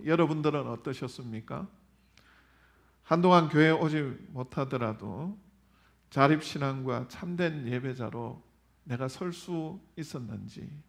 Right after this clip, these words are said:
어떠셨는지 한번 돌아보실 수 있기를 바랍니다. 교회에 오지 못하면, 교회에서 공적으로 예배 드리지 못하면 모든 것이 무너져 버리고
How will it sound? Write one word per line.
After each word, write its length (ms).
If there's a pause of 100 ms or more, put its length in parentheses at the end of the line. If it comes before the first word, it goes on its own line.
(500)
어떠셨는지 1000 (340)
한번 360
돌아보실 960
수 420
있기를 400
바랍니다. 460 (680)
교회에 260
오지 260
못하면, 760 (520)
교회에서 400
공적으로 640
예배 260
드리지 320
못하면 560 (420)
모든 420
것이 200
무너져 460
버리고 500